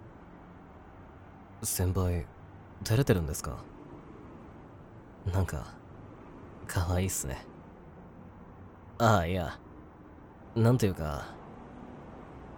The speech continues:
俺の中で先輩は先輩っていうか、年上でしっかりしてて、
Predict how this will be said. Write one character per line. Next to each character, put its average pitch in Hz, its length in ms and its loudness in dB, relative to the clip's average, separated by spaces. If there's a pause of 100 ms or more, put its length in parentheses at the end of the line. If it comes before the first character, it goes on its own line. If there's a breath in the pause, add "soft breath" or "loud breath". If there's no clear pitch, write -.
(120)
俺 101 180 10
の 113 100 12
中 113 180 12
で 92 140 6
先 90 260 4
輩 90 140 6
は 87 120 4
先 90 360 4
輩 101 160 6
っ - 20 -8
て - 220 -2
い 62 60 0
う 62 100 -2
か、 - 320 -4 (1200)
年 95 260 4
上 92 140 6
で 90 120 4
し - 160 4
っ - 40 -14
か 101 100 4
り 90 140 4
し - 80 2
て 85 80 0
て、 85 80 0